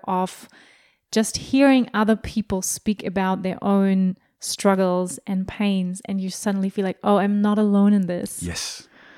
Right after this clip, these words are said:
Speaker 2: A hundred percent. One of the first things we do, I mean, I, I think it's probably a good thing to separate m-, women's work and men's work, 'cause we
Speaker 1: Yeah.
Speaker 2: are different. Like, I'm
Speaker 1: Mm-hmm.
Speaker 2: just gonna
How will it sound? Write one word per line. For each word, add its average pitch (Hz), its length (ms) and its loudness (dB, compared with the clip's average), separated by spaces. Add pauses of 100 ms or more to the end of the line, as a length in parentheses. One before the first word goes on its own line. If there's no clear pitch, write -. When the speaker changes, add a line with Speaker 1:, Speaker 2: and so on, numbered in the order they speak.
(840)
Speaker 2:
A - 40 -14
hundred 110 380 2
percent. 87 460 -4 (460)
One 113 120 0
of 117 80 0
the 110 80 -4
first 120 340 0
things 110 220 -2
we 101 120 -2
do, 101 580 2 (100)
I 107 80 -4
mean, 98 340 0 (560)
I, 117 80 -6 (200)
I 113 60 -2
think 127 200 2
it's 113 120 -2
probably 113 280 0
a 107 60 2
good 117 180 2
thing 110 220 0 (120)
to 98 180 -2 (1080)
separate - 580 0
m-, 104 220 -2
women's 113 340 4
work 107 220 0
and 98 120 -2
men's 101 280 0
work, 95 160 -4
'cause 107 120 -10
we 104 180 2
Speaker 1:
Yeah. 104 60 4
Speaker 2:
are 107 160 4
different. 117 640 -2
Like, 104 220 -2
I'm 107 60 2
Speaker 1:
Mm-hmm. 101 60 4
Speaker 2:
just 90 180 -4
gonna 101 260 0